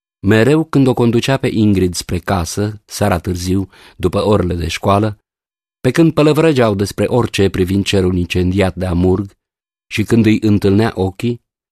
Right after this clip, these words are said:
Victor încerca să afle din expresia lor cât de mult știe, cât își amintește Ingrid și mai ales cât îi pasă.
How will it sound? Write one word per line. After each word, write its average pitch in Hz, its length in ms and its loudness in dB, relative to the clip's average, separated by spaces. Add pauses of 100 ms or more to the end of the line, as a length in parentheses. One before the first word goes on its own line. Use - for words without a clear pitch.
(180)
Victor 135 420 -2
încerca 113 500 -2
să - 180 -6
afle 104 340 -4
din 92 160 -2
expresia 95 600 -4
lor 107 260 -4
cât 127 160 -4
de 120 180 -2
mult 117 280 0
știe, 87 600 -8 (920)
cât - 180 -2
își - 200 -2
amintește 117 800 -4
Ingrid 92 520 -4 (220)
și - 180 -8
mai 113 220 0
ales 95 500 -6 (120)
cât - 260 -6
îi 98 120 -6
pasă. - 460 -10